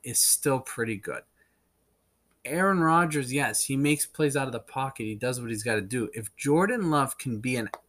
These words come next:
average quarterback, this team wins. This team can win the game.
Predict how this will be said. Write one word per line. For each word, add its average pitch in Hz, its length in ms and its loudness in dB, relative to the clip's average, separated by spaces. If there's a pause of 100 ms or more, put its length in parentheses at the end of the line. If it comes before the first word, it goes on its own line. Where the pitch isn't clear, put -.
(140)
average 160 560 4
quarterback, 180 580 0
this 139 160 -2
team 135 240 0
wins. - 380 -6 (340)
This 147 200 8
team 185 220 0
can 147 220 -2
win 127 140 0
the 107 80 -2
game. 107 220 -6